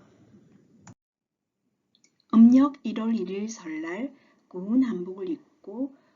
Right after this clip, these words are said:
어른들께 세배를 드려요. 새해 복 많이 받아라는 덕담과 함께 세뱃돈도 주실 거예요. 떡국을 먹고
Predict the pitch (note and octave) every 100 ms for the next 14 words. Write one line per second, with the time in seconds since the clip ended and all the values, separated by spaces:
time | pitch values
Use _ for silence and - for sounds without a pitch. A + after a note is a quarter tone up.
0 | _ _ F3 F#3+ A3 A#3 A3+ - A#3+ B3+
1 | - A#3 C4 D4 C#4 F3+ D#3 D3+ _ _
2 | _ _ _ _ _ _ - - C4 C4
3 | C4 B3+ - - G3 A3+ A3+ A3 F#3+ E3+
4 | D#3+ A3 B3 A3+ - A3 G#3+ G#3 F3 -
5 | - - G#3 C4 - _ _ _ B3 C4+
6 | C4+ - C4+ C4 A#3+ - - G3+ - C#3+
7 | C3+ B2+ C3 - _ _ _ _ _ _
8 | _ _ G#3+ G#3 C4 B3 A3 F3 - _
9 | A#3 D#4 -